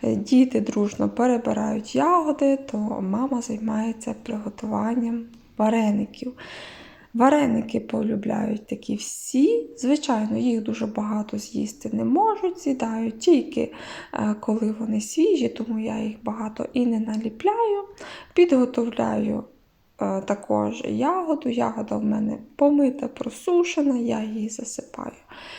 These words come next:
цукром, добре перемішую, і вже ось отакою ягодою я,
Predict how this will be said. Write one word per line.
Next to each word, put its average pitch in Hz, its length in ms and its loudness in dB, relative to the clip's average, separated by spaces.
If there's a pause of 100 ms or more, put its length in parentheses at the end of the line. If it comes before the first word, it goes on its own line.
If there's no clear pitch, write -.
(340)
цукром, 339 720 4
добре 233 440 0
перемішую, 247 1300 2
і 254 360 2
вже 226 440 -2
ось 254 340 -2
отакою 220 640 -6
ягодою 269 680 -2
я, 233 360 -2